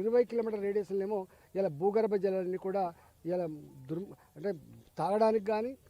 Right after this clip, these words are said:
స్నానం చేయడానికి కూడా పనికి రాకుండా మారిపోయింది. కాబట్టి దీని మీద ఇప్పటికే నేను ర్యామ్కి వాళ్ళతో మాట్లాడినా, ఇప్పటికే ప్రభుత్వానికి నేను నివేదించిన, మన పార్లమెంట్లో కూడా మాట్లాడే ప్రయత్నం మా-, మాట్లాడినా, కానీ ఎంత చేసినా లేదు. ప్రధానమంత్రి గారికి,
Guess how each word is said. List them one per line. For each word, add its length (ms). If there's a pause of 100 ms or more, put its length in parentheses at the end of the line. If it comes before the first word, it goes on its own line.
(100)
స్నానం 260
చేయడానికి 240
కూడా 140
పనికి 200
రాకుండా 300
మారిపోయింది. 420
కాబట్టి 260 (460)
దీని 240
మీద 120 (220)
ఇప్పటికే 300 (100)
నేను 140 (520)
ర్యామ్కి 340
వాళ్ళతో 200 (120)
మాట్లాడినా, 360 (1040)
ఇప్పటికే 340 (100)
ప్రభుత్వానికి 540
నేను 160
నివేదించిన, 400 (320)
మన 100 (140)
పార్లమెంట్లో 480
కూడా 160
మాట్లాడే 280
ప్రయత్నం 360
మా-, 200
మాట్లాడినా, 380 (320)
కానీ 160 (480)
ఎంత 120 (100)
చేసినా 280
లేదు. 180
ప్రధానమంత్రి 760
గారికి, 340